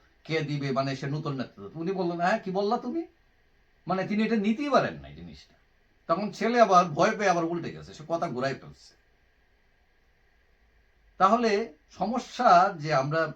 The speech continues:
কথাগুলো বললাম, যে পরিস্থিতি, যে কেউ পক্ষে নাই,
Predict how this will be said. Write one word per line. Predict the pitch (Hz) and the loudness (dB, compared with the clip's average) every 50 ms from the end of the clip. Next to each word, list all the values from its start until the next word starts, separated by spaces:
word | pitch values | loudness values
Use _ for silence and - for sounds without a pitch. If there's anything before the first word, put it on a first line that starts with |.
| - | -8
কথাগুলো | - 139 143 - 156 160 170 165 160 - | -8 -6 -6 -6 -6 -6 -6 -6 -8 -8
বললাম, | - 107 139 147 110 80 76 73 - - _ _ _ _ _ _ _ _ _ _ - | -8 -6 -6 -6 -6 -6 -8 -10 -12 -18 _ _ _ _ _ _ _ _ _ _ -10
যে | 110 120 127 | -8 -6 -6
পরিস্থিতি, | 127 - 135 160 175 220 - - - - - - - - - _ _ _ _ _ _ _ _ _ _ _ _ _ - | -6 -4 -2 -2 0 0 -2 -4 -10 -16 -20 -20 -20 -20 -20 _ _ _ _ _ _ _ _ _ _ _ _ _ -12
যে | - 143 147 | -10 -10 -10
কেউ | - - 226 254 277 277 - | -8 -6 -4 -4 -4 -2 -2
পক্ষে | 233 190 156 - - - - | -2 -4 -4 -6 -12 -20 -20
নাই, | 87 71 73 71 | -18 -18 -18 -20